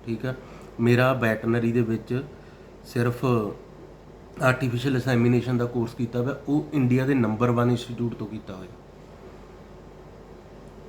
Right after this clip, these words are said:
ਜਿਹੜਾ ਇੰਡੀਆ ਦਾ ਨੰਬਰ ਵਨ ਇੰਸਟੀਚਿਊਟ ਆ, ਉਹ ਤੋਂ ਕੀਤਾ ਹੋਇਆ ਮੇਰਾ। ਠੀਕ ਆ, ਇਹ ਵੀ ਮੈਂ ਤੁਹਾਨੂੰ ਦੱਸ ਦਿੰਦਾ। ਤੇ ਦੂਜੀ ਗੱਲ, ਮੈਂ ਕਦੇ ਕਿਸੇ ਨੂੰ ਕੋਈ ਪ੍ਰੋਡਕਟ ਨਹੀਂ ਵੇਚਿਆ, ਨਾ ਮੈਂ ਵੇਚਾਂ।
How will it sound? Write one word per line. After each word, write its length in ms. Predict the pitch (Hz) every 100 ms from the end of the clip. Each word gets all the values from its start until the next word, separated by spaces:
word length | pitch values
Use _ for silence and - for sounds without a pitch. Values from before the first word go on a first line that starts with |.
| - 113
ਜਿਹੜਾ 140 | 120
ਇੰਡੀਆ 300 | 143 120 123
ਦਾ 60 | 127
ਨੰਬਰ 300 | 117 113 120
ਵਨ 200 | 117 113
ਇੰਸਟੀਚਿਊਟ 500 | 101 - - 98 107
ਆ, 80 | - 120
ਉਹ 60 |
ਤੋਂ 140 | 139 139
ਕੀਤਾ 300 | 101 - 98
ਹੋਇਆ 200 | 92 92
ਮੇਰਾ। 220 | 98 110 - - - - - - - - - - - - -
ਠੀਕ 220 | 117 113
ਆ, 120 | 143 151 - - -
ਇਹ 100 | 113
ਵੀ 80 | 131
ਮੈਂ 140 | 131
ਤੁਹਾਨੂੰ 220 | 120 117 107
ਦੱਸ 180 | 95
ਦਿੰਦਾ। 240 | 95 101 113 - - - - - - - - -
ਤੇ 100 | 123 123 120
ਦੂਜੀ 320 | 123 120 135 139
ਗੱਲ, 360 | 139 143 139 139 - 131
ਮੈਂ 260 | 127 135 143 - -
ਕਦੇ 200 | 143 170
ਕਿਸੇ 240 | 175 160 147
ਨੂੰ 100 | 143
ਕੋਈ 140 | 147
ਪ੍ਰੋਡਕਟ 380 | 135 113 104 -
ਨਹੀਂ 140 | 101 98
ਵੇਚਿਆ, 320 | 95 - 98 - - - - - - -
ਨਾ 140 | 113 120
ਮੈਂ 120 | 127
ਵੇਚਾਂ। 380 | 113 90 -